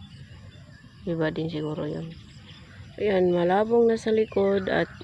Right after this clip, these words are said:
meron akong pinutol na malunggay last day. Kasi para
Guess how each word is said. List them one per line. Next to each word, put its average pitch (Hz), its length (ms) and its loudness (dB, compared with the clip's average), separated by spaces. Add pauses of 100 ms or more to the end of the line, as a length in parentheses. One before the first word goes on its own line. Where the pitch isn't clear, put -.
meron 180 280 4
akong 175 320 2
pinutol 170 520 2
na 170 120 2
malunggay 165 480 0
last 160 440 -2
day. 180 400 0 (800)
Kasi 185 240 -2
para 165 720 2